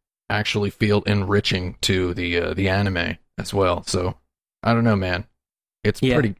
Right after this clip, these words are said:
Speaker 1: pretty neat.
Speaker 2: My, uh, I'm filtering through my old memories of it, and I feel like it would rank higher on my list today than it would have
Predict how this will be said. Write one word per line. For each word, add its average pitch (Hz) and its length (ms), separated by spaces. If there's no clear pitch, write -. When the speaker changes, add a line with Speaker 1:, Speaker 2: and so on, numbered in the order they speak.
Speaker 1:
pretty 135 180
neat. 117 260
Speaker 2:
My, 127 340
uh, 117 360
I'm 139 120
filtering 156 480
through 147 200
my 127 160
old 123 220
memories 127 400
of 113 140
it, 110 160
and 117 160
I 110 100
feel 120 260
like 113 320
it 139 80
would 123 180
rank 123 280
higher 123 380
on 123 120
my 117 140
list - 460
today 120 420
than 113 180
it 117 80
would 120 180
have 117 340